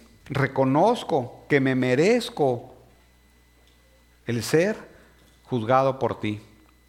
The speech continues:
Pero aún así apelo a tu misericordia", versículo uno. "Porque tu misericordia es abundante". Entonces, cuando Dios juzga el pecado, no hay nada que decir en contra de Dios, porque es claro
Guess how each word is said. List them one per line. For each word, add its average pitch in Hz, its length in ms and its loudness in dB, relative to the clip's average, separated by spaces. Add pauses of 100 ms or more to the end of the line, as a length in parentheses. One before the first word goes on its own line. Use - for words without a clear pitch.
(960)
Pero 131 220 4
aún 156 220 2
así 170 380 -2
apelo 151 600 0
a 135 120 -4
tu 117 120 -4
misericordia", 104 800 -4
versículo 104 480 -10
uno. 101 200 -12 (720)
"Porque - 220 -20
tu 117 80 -4
misericordia 123 680 0
es - 80 -8
abundante". 107 680 -6 (2750)
Entonces, 180 680 2 (440)
cuando 151 340 6
Dios 277 380 8
juzga 254 260 4
el 269 140 4
pecado, 220 600 6
no 226 300 6
hay 240 380 6
nada 214 460 2
que 220 100 2
decir 233 640 2
en 160 160 2
contra 190 400 2
de 165 120 2
Dios, 160 380 0
porque 147 300 -2
es 147 100 -6
claro 147 480 -2